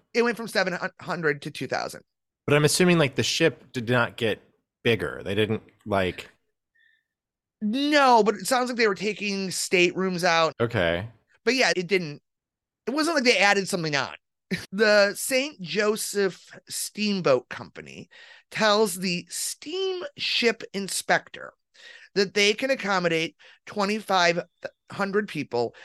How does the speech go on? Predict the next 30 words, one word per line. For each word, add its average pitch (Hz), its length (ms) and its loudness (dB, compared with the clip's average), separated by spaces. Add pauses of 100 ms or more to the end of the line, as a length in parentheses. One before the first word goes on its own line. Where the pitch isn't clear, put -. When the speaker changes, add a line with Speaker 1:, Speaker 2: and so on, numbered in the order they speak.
(160)
Speaker 1:
because 185 440 0
of 220 100 -2
all 151 240 0
the 147 60 -2
lifeboats 127 580 -4
they've 120 140 -10
added. - 220 -10 (1800)
Speaker 2:
Jeez, 127 580 -6
that's 135 240 -6
like, 202 300 2 (640)
that's - 220 -6
over 180 280 4
three 175 240 2
times 151 300 -2
the 139 100 0
amount 120 280 0
that 110 100 -2
it 78 80 -14
started 107 320 0
out 120 180 -2
with. - 260 -12 (600)
Speaker 1:
To 294 120 0
put 311 180 2
it 330 100 2
in 240 80 -8
perspective, 180 840 -2 (840)
like, 190 180 0 (1120)
that's 294 300 2
bigger 269 320 2
than 202 300 -2